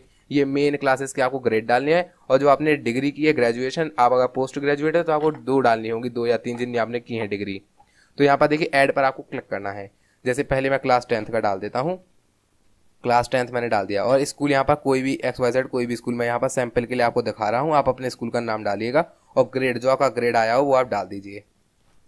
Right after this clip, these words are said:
मैंने डाल दिया। आप अपनी परसेंटेज भी यहाँ पर डाल सकते हैं और ईयर, किस ईयर पे आपने ये क्लास की थी, एग्जाम कब आपने अटेंड किया था इसका, तो मैं डाल देता हूँ कोई भी क्लास, ये मैंने डाल दी। अब आपको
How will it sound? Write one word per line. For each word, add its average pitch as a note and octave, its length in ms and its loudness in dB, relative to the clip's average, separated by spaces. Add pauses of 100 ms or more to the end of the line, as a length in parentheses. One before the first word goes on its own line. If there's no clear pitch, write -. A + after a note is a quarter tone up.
(680)
मैंने A2+ 260 -4
डाल G#2 180 -2
दिया। C3+ 120 6
आप C#3+ 80 4
अपनी D3 200 0
परसेंटेज D3 500 0
भी D3+ 120 0
यहाँ C#3+ 120 2
पर D#3 100 4
डाल A2 200 4
सकते - 280 -6
हैं E3 180 -2 (220)
और C3 180 4
ईयर, C#3 240 4
किस D3 260 -2
ईयर C#3 200 4
पे C#3+ 100 0
आपने C#3 280 0
ये C3+ 160 -4
क्लास B2+ 340 0
की A2+ 220 -8
थी, G2 280 -10 (640)
एग्जाम A2+ 360 0
कब A#2 180 4
आपने A#2 240 2
अटेंड A2 300 -4
किया G#2 140 -6
था G#2 100 -4
इसका, G2 300 -6 (540)
तो A#2 60 -6
मैं A#2 160 -2
डाल G2+ 200 0
देता A2 180 -4
हूँ C3+ 120 -4
कोई A2+ 220 -2
भी G#2+ 120 -6 (200)
क्लास, A2 380 -4 (120)
ये A2+ 140 -2
मैंने A2+ 220 -2
डाल G#2 220 4
दी। G2+ 140 -8
अब C3 160 2
आपको C#3 280 4